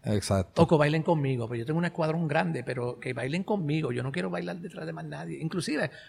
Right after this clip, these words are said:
Speaker 2: una vez me hicieron el acercamiento para yo bailar con Iri Chacón. Porque
Speaker 1: Ok.
Speaker 2: yo conocía a todos los bailarines de Iri. Eh, y me dicen, "Mira, este, ¿te interesaría bailar con nosotros?" Y yo, "Muchas gracias.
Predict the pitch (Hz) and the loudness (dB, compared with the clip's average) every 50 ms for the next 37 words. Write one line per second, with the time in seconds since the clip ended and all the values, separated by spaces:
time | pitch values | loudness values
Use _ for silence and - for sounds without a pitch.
0 | - - - 170 180 202 208 214 208 190 160 - 180 175 190 196 185 160 139 - | -16 -4 -2 0 2 2 2 2 0 -2 -2 -2 -2 -2 -2 -4 -4 -4 -6 -6
1 | 147 135 - 139 139 143 170 180 175 160 - 127 - - _ _ _ _ - 131 | -6 -6 -6 -6 -4 -2 -2 -2 -2 -2 -4 -8 -8 -10 _ _ _ _ -6 -4
2 | 131 123 120 120 131 139 139 127 127 - 165 156 143 123 113 107 - - - - | -2 0 0 0 0 0 -2 -2 -4 -4 -4 -4 -4 -4 -6 -8 -10 -12 -8 -6
3 | - 220 143 104 - - _ _ _ _ _ _ _ _ _ _ _ _ - 120 | -4 -4 -4 -8 -12 -16 _ _ _ _ _ _ _ _ _ _ _ _ 0 2
4 | 113 120 139 - - - 165 160 160 151 - 180 170 170 - 180 170 165 151 135 | 2 4 4 4 4 4 4 2 2 0 0 -2 -2 -2 -2 -2 -2 -2 -2 -2
5 | 139 135 127 123 123 127 131 147 143 135 120 107 113 135 139 110 98 98 - _ | -2 -4 -4 -4 -4 -4 -4 -4 -4 -4 -6 -6 -6 -6 -6 -6 -8 -12 -14 _
6 | _ - - _ _ _ - 123 123 120 113 113 113 113 113 - - 131 123 120 | _ -20 -20 _ _ _ -6 -4 -2 -2 -2 -2 -2 -4 -6 -6 -6 -6 -4 -4
7 | 120 120 117 120 127 131 131 139 139 156 151 160 180 180 170 143 113 117 131 131 | -4 -6 -6 -6 -6 -4 -2 -2 -2 -2 0 0 0 0 0 0 -2 -2 -4 -6
8 | 127 - - - 147 131 123 120 117 110 110 110 - _ _ _ _ _ _ - | -6 -6 -6 -4 -4 -2 -2 -2 -4 -6 -8 -10 -12 _ _ _ _ _ _ -20
9 | _ _ _ - 131 127 120 139 131 131 117 - 127 117 123 143 160 156 170 175 | _ _ _ -8 -6 -6 -4 -4 -4 -4 -4 -6 -6 -6 -6 -6 -6 -6 -6 -6
10 | 156 - - 185 196 196 165 - - 196 180 - 185 147 143 139 143 147 147 147 | -6 -6 -6 -6 -6 -6 -6 -6 -8 -10 -8 -8 -8 -8 -6 -4 -4 -4 -4 -4
11 | 147 143 143 - 127 127 131 131 143 165 180 170 - - 226 214 - | -4 -6 -4 -4 -6 -8 -6 -6 -4 -4 -4 -4 -6 -10 -12 -12 -14